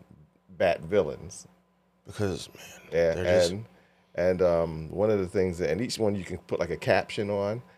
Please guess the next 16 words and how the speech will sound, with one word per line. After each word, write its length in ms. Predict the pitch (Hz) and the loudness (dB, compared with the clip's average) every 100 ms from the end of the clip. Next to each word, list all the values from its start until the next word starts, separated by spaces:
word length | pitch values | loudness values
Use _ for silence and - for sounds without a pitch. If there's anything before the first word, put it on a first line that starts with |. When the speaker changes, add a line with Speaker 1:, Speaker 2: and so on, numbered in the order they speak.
| _ - | _ -4
Speaker 2:
Yeah. 100 | 101 | -2
Speaker 1:
and 100 | 82 | -2
the 60 | 85 | 2
caption 360 | 110 101 110 | 4 4 2
that 100 | 98 | 2
I 80 | 85 | 0
put 180 | 85 98 | 0 -4
on 100 | 85 | -2
the 60 | 80 | -2
Bat 280 | 73 92 80 | 2 2 2
villain 520 | 87 98 82 82 87 67 | 0 0 0 -4 -8 -8
is 140 | 82 | -8
because 440 | 78 80 95 85 76 | -8 -6 -2 -2 -2
the 120 | 82 | -6
Knight 380 | 80 92 87 - | -2 0 0 -2
exists. 760 | 71 78 82 64 - - - | -14 -10 -10 -8 -12 -14 -16